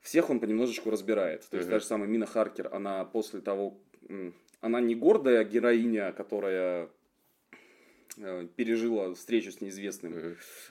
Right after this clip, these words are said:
Speaker 1: а у неё есть там определённые, скажем так, физические и психологические травмы.
Speaker 2: Ну, там П Т С Р у неё такой серьёзный, да?
Speaker 1: Ну, очень сильно, да.
Speaker 2: Да.
Speaker 1: Например, э, Человек-невидимка показан максимально ублюдочно.
Speaker 2: Мгм.
Speaker 1: Потому что, ну вот, давай так, представим, что тебе пятнадцать лет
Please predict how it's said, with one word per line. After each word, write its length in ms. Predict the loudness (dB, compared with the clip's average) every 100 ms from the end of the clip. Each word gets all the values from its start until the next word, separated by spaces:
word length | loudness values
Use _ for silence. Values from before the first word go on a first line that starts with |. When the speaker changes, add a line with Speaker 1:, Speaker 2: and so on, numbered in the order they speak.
| 4
Speaker 1:
а 160 | 8
у 60 | 10
неё 180 | 10 8
есть 260 | 6 2
там 100 | 0
определённые, 1080 | -2 -4 -2 2 4 4 2 0 0 0 -2
скажем 260 | -6 -8 -6
так, 220 | -8 -8
физические 580 | -8 -8 -8 -12 -10 -10
и 20 |
психологические 640 | -10 -6 -6 -6 -10 -10
травмы. 300 | -2 0 0
Speaker 2:
Ну, 40 | 0
там 140 | 0
П 120 | 0
Т 160 | 2 2
С 100 | 4
Р 100 | 2
у 60 | 2
неё 100 | -2
такой 160 | -6 -6
серьёзный, 440 | -4 -2 -2 -2
да? 80 | 2
Speaker 1:
Ну, 320 | 4 6 6
очень 260 | 4 0 -4
сильно, 320 | -4 -4 -4
да. 180 | -2 -2
Speaker 2:
Да. 100 | -4 _ -20 -20 _
Speaker 1:
Например, 420 | -10 -4 2 2 2
э, 280 | 0 0 0
Человек-невидимка 880 | -2 -2 0 -2 -4 -2 0 2 0 0
показан 400 | -2 0 0 0
максимально 600 | -4 -6 -2 2 2 2
ублюдочно. 680 | -2 -2 -2 -2 -8 -10
Speaker 2:
Мгм. 360 | -12 -6 -6 -2
Speaker 1:
Потому 220 | 2 2
что, 160 | 0 -2
ну 160 | -2 -2
вот, 160 | -4 -4
давай 240 | 0 2
так, 200 | 0 -4 -6
представим, 320 | -4 -2 -4
что 140 | -6
тебе 120 | -12 -12
пятнадцать 420 | -6 -4 -4 0
лет 180 | -2